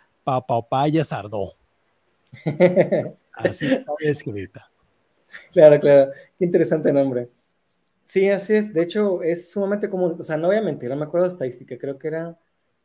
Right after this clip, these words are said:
Speaker 2: creo que un sesenta o un ochenta por ciento de la prevalencia de,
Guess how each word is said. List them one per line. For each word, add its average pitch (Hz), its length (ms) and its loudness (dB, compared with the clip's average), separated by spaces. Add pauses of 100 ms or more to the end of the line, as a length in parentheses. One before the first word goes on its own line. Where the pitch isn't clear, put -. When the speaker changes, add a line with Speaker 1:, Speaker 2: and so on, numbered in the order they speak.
Speaker 2:
creo 156 160 -4
que 180 140 -8
un 185 100 -8
sesenta 175 500 -8
o 180 40 -2
un 170 100 -4
ochenta 175 380 -10
por 143 200 -18
ciento 151 280 -10
de 170 60 -6
la 156 120 -8
prevalencia 135 640 -6
de, 117 560 -8